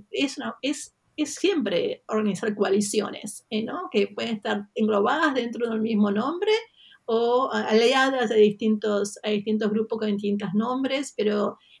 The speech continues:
el proceso, digamos, lo que... Lo que el, digamos, la cocina de la política sigue siendo, eh, digamos, bastante constante,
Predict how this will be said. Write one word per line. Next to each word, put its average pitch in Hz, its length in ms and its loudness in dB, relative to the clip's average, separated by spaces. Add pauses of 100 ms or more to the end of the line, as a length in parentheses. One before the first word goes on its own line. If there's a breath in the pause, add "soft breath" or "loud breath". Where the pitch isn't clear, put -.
el 214 180 4
proceso, 240 680 0
digamos, 226 460 -2
lo 202 140 0
que... 196 240 2
Lo 208 140 -2
que - 440 -2 (280 soft breath)
el, 196 320 -2 (400)
digamos, 214 280 0
la - 200 0
cocina 302 480 4
de 220 80 2
la 214 120 0
política 330 540 0
sigue 311 280 0
siendo, 233 720 0 (140)
eh, 214 560 -6
digamos, 233 300 -6
bastante 247 360 -6
constante, 220 760 -4